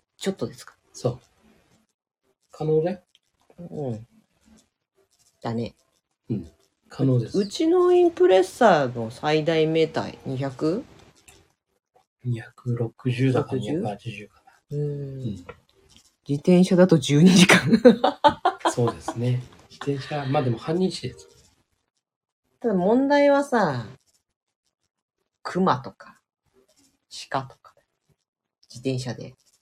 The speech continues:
Speaker 1: 恐ろしいな。
Speaker 2: 鹿でかいしね。
Speaker 1: だって高速道路って自転車で走っちゃダメでしょ？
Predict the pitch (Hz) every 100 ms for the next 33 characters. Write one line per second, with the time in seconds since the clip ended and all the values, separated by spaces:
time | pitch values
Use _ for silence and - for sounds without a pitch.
0 | _ 135 117 120 - - - _ _ _
1 | _ _ _ _ _ _ - - - 87
2 | - - - - 123 120 120 127 139 147
3 | 190 160 - 208 226 240 254 269 254 175
4 | - 143 127 147 165 185 180 180 180 135
5 | 131 156 120 - 185